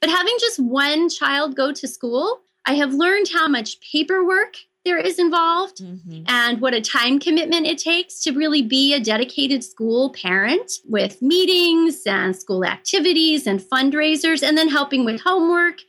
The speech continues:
Speaker 1: And when I tell people, you know, we're done with everything by lunchtime, <laughs> it blows their minds. And they can't imagine that their kids, you know, that my kids have that much free time, that the afternoons are basically free,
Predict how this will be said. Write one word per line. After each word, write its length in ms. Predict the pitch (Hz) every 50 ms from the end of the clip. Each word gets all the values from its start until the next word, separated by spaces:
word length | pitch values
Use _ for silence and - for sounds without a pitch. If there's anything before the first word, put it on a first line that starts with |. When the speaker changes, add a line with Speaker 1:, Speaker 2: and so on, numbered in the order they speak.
| - -
Speaker 1:
And 200 | 269 277 285 269
when 140 | 302 294
I 100 | 294 285
tell 220 | 285 - 415 466 466
people, 400 | - 370 349 - - 294 262 254
you 160 | 262 285 294
know, 340 | 285 277 269 262 262 247 - _ -
we're 260 | 233 262 392 453 427
done 420 | - 247 247 302 349 440 415 302 247
with 140 | 214 214 220
everything 400 | 254 269 294 349 285 - 294 269
by 140 | 220 233 220
lunchtime, 680 | 208 202 233 254 330 - - - 285 240 214 208 220 330
<laughs> 920 | - - - 359 440 - - 539 523 - - 554 - - - _ _ -
it 120 | 349 277
blows 300 | - 339 392 554 523 - -
their 140 | 381 370 349 370 453 494 480 403
minds. 400 | 294 247 226 220 240 - - - -
And 140 | - 359 339
they 100 | 370 359
can't 380 | - - 370 359 339 311 285 -
imagine 720 | 320 294 359 571 622 - - - 247 226 185 185 - - _ _ -
that 220 | 247 262 254 247
their 180 | 262 254 247 247 - - _ -
kids, 460 | - - 415 466 311 254 240 - - -
you 120 | 262 254 247
know, 160 | 240 247 247
that 120 | 277 277 277
my 180 | 285 285 294 294
kids 280 | - 349 370 269 -
have 260 | 302 302 285 240 226
that 180 | 254 - 247 -
much 280 | 254 247 233 - - -
free 180 | 262 254 254
time, 460 | 247 - - 202 190 202 226 262 285
that 120 | 247 226 220
the 120 | 220 214
afternoons 600 | 208 226 220 - - 254 247 226 226 247 269 - -
are 60 | 226
basically 520 | 190 202 220 214 - 262 247 - 240 240
free, 560 | 247 - _ 208 202 202 220 269 392 523 -